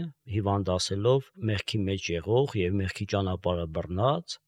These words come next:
քան ուրիշի առողջ գայլը, մանավանդ որ նրա առողջությունը մեզ վնաս է։ Այս պարզ արտահայտությամբ մենք տեսնում ենք, թե եկեղեցին դարեր շարունակ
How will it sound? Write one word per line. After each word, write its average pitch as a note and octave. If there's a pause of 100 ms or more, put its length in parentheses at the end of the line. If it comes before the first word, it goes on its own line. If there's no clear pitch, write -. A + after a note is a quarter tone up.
(340)
քան C3
ուրիշի A#2
առողջ G2+
գայլը, D#2+
մանավանդ G#2+
որ G2
նրա G#2 (260)
առողջությունը G#2
մեզ F#2+
վնաս D#2+
է։ - (600)
Այս A#2+
պարզ G2+
արտահայտությամբ F2+
մենք G2
տեսնում F#2
ենք, A2
թե G2+ (360)
եկեղեցին G2 (320)
դարեր F2+
շարունակ F#2+